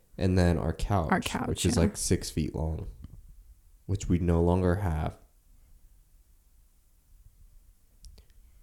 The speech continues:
Speaker 1: No bueno.
Speaker 2: <laughs>
Speaker 1: I love that couch. Anyways, <clears throat>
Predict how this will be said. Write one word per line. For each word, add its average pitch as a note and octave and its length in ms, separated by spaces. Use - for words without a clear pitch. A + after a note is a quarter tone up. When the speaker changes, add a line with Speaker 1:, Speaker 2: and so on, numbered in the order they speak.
Speaker 1:
No F2 180
bueno. D2+ 420
Speaker 2:
<laughs> G3+ 40
Speaker 1:
I A2+ 60
love F2+ 200
that F2 180
couch. E2 260
Anyways, G2+ 400
<clears throat> - 80